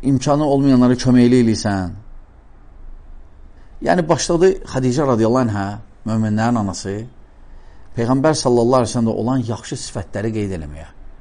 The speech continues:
"Əgər səndə belə sifətlər varsa, Allah səni pis vəziyyətə qoymaz."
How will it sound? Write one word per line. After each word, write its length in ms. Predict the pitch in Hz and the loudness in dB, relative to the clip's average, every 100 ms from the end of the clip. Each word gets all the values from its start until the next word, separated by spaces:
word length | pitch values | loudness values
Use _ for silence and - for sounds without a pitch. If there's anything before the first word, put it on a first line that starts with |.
| - - - - - - - - | -20 -20 -20 -20 -20 -20 -20 -12
"Əgər 220 | 135 135 | -6 -4
səndə 280 | 120 139 135 | -2 -2 -2
belə 200 | 135 131 | 0 -2
sifətlər 420 | 131 - 113 123 120 | -2 -6 -6 -4 -2
varsa, 240 | 120 - | -4 -4
Allah 260 | 113 117 123 | -4 -2 -4
səni 220 | 110 107 | -4 -6
pis 180 | - 104 | -6 -8
vəziyyətə 340 | 90 92 107 92 | -6 -6 -8 -8
qoymaz." 500 | 82 82 80 76 - | -8 -8 -8 -12 -18